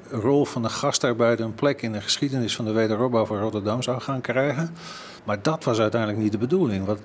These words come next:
de bedoeling was, is dat die gastarbeiders ergens achteraf in een, in een parkje een kunstwerkje zouden krijgen en dat me-, meteen een soort van, eh, eh, eh,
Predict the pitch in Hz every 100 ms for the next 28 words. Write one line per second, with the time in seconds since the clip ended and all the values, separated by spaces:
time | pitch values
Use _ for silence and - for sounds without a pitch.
0 | - 113 104 117 147 185 113 104 110 -
1 | 139 - 107 107 - 107 - 120 113 117
2 | 120 120 117 113 107 110 117 113 131 127
3 | 113 113 120 113 107 - 110 131 - 147
4 | - - - - - - - 104 117 110
5 | 127 123 147 127 135 131 - 131 143 139
6 | 135 123 117 131 123 123 120 117 117 123
7 | 123 127 - 127 - 135 127 127 123 123
8 | - - - - - 131 127 120 -